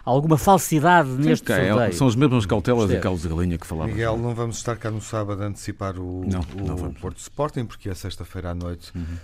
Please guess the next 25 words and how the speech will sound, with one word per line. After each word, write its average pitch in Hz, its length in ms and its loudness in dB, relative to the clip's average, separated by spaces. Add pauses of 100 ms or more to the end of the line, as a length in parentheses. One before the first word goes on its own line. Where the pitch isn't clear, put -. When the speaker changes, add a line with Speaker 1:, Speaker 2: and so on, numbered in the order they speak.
(140)
Speaker 3:
Eh, 95 460 -4
é 101 40 -6
expectável 104 560 -6
que - 180 -10
o 107 80 -4
Porto 107 800 -6 (560)
jogue 104 520 -4 (140)
com 104 240 -4
esta, 101 580 -6
com 113 120 -4
o 113 40 -4
conforto 107 560 -8
de 92 60 -14
quem 104 140 -6
pode 101 460 -2
gerir 98 360 -4
dois 98 180 -6
resultados? 101 680 -6
Speaker 2:
Não, 113 240 0 (100)
não 110 240 2
acho 117 180 0
que - 80 -4
haja 95 160 -2
conforto 90 460 -2
nenhum, 78 300 0